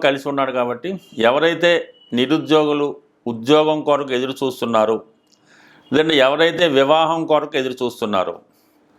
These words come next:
ఇంకా కామన్గా సినిమా పరిశ్రమలో ఎవరైతే వారి యొక్క అభివృద్ధి కోసం ఎదురు చూస్తున్నారో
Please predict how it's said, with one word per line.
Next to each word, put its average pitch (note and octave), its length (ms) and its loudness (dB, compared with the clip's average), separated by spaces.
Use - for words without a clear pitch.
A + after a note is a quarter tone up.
ఇంకా E3+ 140 4
కామన్గా F3 540 2
సినిమా F3 320 4
పరిశ్రమలో D#3+ 580 2
ఎవరైతే D#3+ 380 0
వారి D3 240 2
యొక్క C#3+ 160 -4
అభివృద్ధి C#3+ 400 -8
కోసం D3 280 -2
ఎదురు C3 240 -4
చూస్తున్నారో C3+ 520 -2